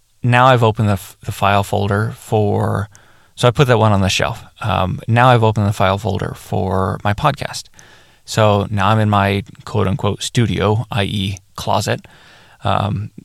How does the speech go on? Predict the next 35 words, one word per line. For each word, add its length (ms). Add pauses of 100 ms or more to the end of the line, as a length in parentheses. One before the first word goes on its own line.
(240)
where 180
we 80
keep 240
all 100
the 60
sleeping 340
bags 400
and, 420
and 300
pillows 320
taped 240
to 60
the 80
door. 360
<clears throat> 960 (1160)
And, 840
and 160
this 160
is 60
the 80
file 240
folder 240
I 60
have 200
open 240
right 160
now, 320
and 140
I'm 100
focused 400
on 80
what 120
I'm 120
doing, 400 (460)
and 640